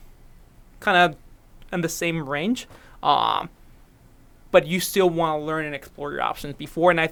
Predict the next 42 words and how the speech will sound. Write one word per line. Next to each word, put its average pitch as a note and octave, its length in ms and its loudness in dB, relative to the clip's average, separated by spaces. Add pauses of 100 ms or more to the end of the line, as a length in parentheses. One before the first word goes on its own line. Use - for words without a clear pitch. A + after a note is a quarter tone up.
a D#3 100 0
coach F3+ 340 -2
is E3 140 -8
there D3+ 140 -2
for D#3+ 260 -4
that, C3 280 -4
to D#3+ 120 -6
help D#3+ 240 0
you E3 60 -2
guide D3 280 -6
you C#3+ 80 -14
through D#3 220 -6
all C#3+ 100 0
those C#3 220 -10
things. C#3 240 -8
Like, C#3+ 160 -4
if D3+ 120 -8
you're F3+ 140 2
gonna E3+ 140 -2
be D#3 120 -6
fasting, D#3+ 560 -4
okay, D#3 280 -2 (340)
are D3+ 140 6
you D#3 380 -4
super F3 260 -6
hungry C#3+ 460 -2
when D#3 320 -4
you're D3+ 120 -8
eating? E3+ 380 0
So D#3 220 2
if D3+ 100 -4
you, D#3+ 160 -6
let's E3+ 140 0
say E3 80 -6
you D#3+ 120 -6
just D#3 280 -6
came D#3 160 -4
out D#3+ 160 0
from D#3+ 180 -4
a D#3 100 2
sixteen-hour D#3 520 -4
fast, D#3+ 480 0